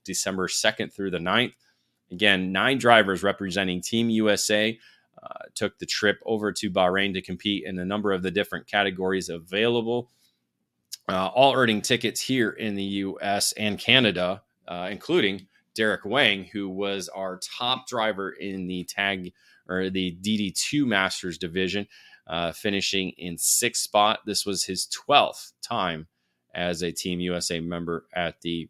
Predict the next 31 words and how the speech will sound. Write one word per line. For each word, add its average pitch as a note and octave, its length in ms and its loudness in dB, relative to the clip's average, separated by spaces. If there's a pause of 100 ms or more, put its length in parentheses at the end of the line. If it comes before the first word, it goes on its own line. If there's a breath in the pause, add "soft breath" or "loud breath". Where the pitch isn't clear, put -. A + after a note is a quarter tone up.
Rotax E2+ 560 -4
Grand E2 320 -8
Finals. D#2+ 520 -6 (320 soft breath)
Of - 60 -20
course, G#2 200 4
that A2+ 240 6
category G#2+ 540 6
was F#2+ 200 0
won G#2+ 520 4
by F#2+ 220 4
Canadian G2+ 500 0
Ben F#2+ 240 -2
Cooper, B2 380 -2
who G2+ 120 -2
won F#2 320 0
his D#3+ 340 2
<laughs> - 60 4
ticket B2+ 420 4 (360 soft breath)
at G#2 160 0
the F#2+ 80 -6
U G#2 340 2
S F#2+ 140 0
Trophy A2+ 400 -2
Final F#2+ 440 -2 (240 soft breath)
at C#2+ 160 -4
Newcastle F2 520 -4
Motorsports D#2 520 -10
Park F2 380 -4
this E2+ 160 -8
past - 380 -2
September. A#2+ 640 0